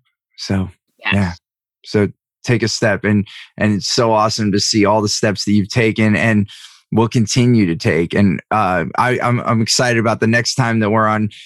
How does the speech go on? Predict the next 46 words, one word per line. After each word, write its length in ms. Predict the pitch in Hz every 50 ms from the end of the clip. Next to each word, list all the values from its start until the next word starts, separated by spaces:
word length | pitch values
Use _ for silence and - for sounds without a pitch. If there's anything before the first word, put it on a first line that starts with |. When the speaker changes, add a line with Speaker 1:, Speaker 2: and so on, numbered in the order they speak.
| - - - -
Speaker 1:
a 60 | 110
show 260 | - - 139 131 131
together 380 | 123 123 120 117 113 113 113 110
and 120 | 107 107
see 280 | 104 - - - 127 117
where 260 | 107 110 113 110 113
you've 280 | 110 113 110 107 104 107
taken 340 | - 127 113 101 120 110 104
your 120 | 101 117
life 320 | 139 143 143 131 123 120
and 140 | - 107 101
how 140 | 104 117 120
many 160 | 117 110 104
people 340 | 98 - 127 123 123 120 117
you've 160 | 113 113 110
impacted. 760 | 110 110 110 104 - 117 104 101 104 - - 104 101 95 - - - - - _ _ -
I 120 | 113 110 113
know 640 | 117 120 123 123 127 123 123 120 117 113 110 107
in 180 | 98 104 110 107
my 220 | 104 104 95 98
heart 360 | 101 110 110 107 104 95 - -
that 100 | 104 95
you're 180 | 98 107 107
gonna 180 | 101 110 104 101
impact 380 | 104 104 98 117 104 101 -
so 320 | - - - - 127 117 113
many 240 | 110 107 104 101 98
lives. 600 | 98 101 107 107 101 98 95 90 92 92 98 -
And 220 | 98 101 98 98 - - - - _
so 420 | - - - 120 107 101 101 98 - - _ _ -
I 80 | 110 107
just 280 | 95 113 107 - -
want 300 | 113 107 104 101 90 - - -
to 340 | 107 101 98 92 92 90 - -
honor 400 | 104 104 110 117 113 110 104 98
that. 380 | 95 98 98 101 101 98 98
And 260 | - - 104 101 98 98
I 80 | 104
just 240 | 95 107 107 - -
express 420 | 107 - - - - 113 101 -
my 280 | - 95 92 92 92 - _ _ -
gratitude 600 | - 101 95 107 113 110 104 - - 107 98 92 -
for 120 | - 104
what 180 | 104 101 101 80
you're 120 | 82 104
doing 500 | 95 90 113 110 110 110 104 101 98 95